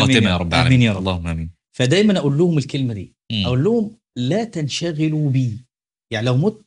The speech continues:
Speaker 1: مم.
Speaker 2: ما تنشغلوش بي، انشغلوا بشيء واحد بس. أي حد تعاملت معاه في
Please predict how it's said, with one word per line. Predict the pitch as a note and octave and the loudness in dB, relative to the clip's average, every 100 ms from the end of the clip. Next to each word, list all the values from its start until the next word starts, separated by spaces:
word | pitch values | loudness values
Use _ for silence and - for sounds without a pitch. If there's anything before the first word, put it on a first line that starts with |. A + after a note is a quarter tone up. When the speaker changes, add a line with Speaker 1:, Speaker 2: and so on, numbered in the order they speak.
| _ B2 | _ -6
Speaker 1:
مم. | A2 F2 E2+ C3 | -4 -4 -6 -4
Speaker 2:
ما | |
تنشغلوش | C#3+ B2 C#3+ A#2+ E3 D#3 | -2 -2 -2 -2 -2 0
بي، | B2+ A2 - | 0 -2 -2
انشغلوا | C#3+ - G#3+ F#3 | -4 0 2 0
بشيء | - F3+ D#3 | 0 -2 -2
واحد | E3+ - C#3 | -4 -6 -6
بس. | G3+ - - _ _ _ _ _ _ _ _ _ _ - | -6 -8 -12 _ _ _ _ _ _ _ _ _ _ 0
أي | G#3+ E3+ F3 | 0 2 2
حد | - G3 D#3 C#3+ | 2 -2 -4 -6
تعاملت | C3 A#2+ C3 F3 D#3+ - - | -4 -4 -2 -2 -4 -8 -8
معاه | A#2 A2 D3 | -6 -6 -8
في | - | -8